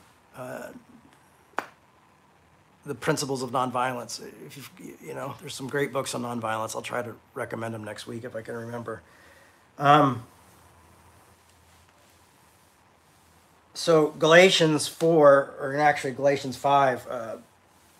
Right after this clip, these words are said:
fourteen fifteen. "For the whole law is summed up in a single commandment, 'You shall love your neighbor as yourself.'" This is the Apostle Paul to the, to a very split, divided community.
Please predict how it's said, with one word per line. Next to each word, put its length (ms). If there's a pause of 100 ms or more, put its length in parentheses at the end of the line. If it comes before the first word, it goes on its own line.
(140)
fourteen 760 (380)
fifteen. 540 (840)
"For 200
the 100
whole 360
law 340
is 140
summed 340
up 280
in 100
a 60
single 420
commandment, 680
'You 100
shall 220
love 560
your 160
neighbor 680
as 340
yourself.'" 640 (180)
This 160
is 80
the 100
Apostle 420
Paul 240 (400)
to 80
the, 160 (380)
to 120
a 20
very 320 (140)
split, 640
divided 460
community. 520